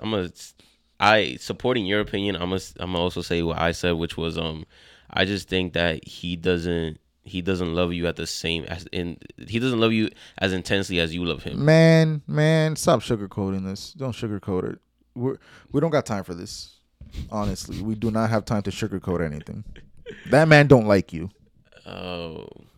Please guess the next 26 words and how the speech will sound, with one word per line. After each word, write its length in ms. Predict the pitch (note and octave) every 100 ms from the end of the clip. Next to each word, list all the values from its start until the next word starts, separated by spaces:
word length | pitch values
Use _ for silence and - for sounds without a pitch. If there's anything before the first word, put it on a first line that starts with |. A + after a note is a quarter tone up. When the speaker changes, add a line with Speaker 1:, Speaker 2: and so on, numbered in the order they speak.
| _ _ _ -
Speaker 2:
That 200 | B2+ C#3
man 200 | D#3 D3
does 160 | B2+ A2
not 220 | A#2 G2+
like 260 | G2+ F#2+
you. 160 | - - - _ - -
If, 280 | D3+ A2 - -
if 160 | D#3+
it, 180 | F#3+ G3+
here's 240 | - G#3+ F#3
the 80 | F3
thing. 280 | C#3 F#2 G2 - _ _ _ _ _ _ _ _ _ _ -
She 220 | - G3+
even 360 | G#3 A3 G3+ D#3+
went 140 | D#3
as 100 | C#3
far 320 | - C3 B2
as 200 | C3 B2+
to 100 | -
clarify 580 | A#2+ - C3 A#2+ - F#2
that 140 | G#2+ C3+
it's 140 | B2
not 200 | D#3 E3
P 180 | - D#3
D 200 | C#3 B2
A. 260 | B2+ -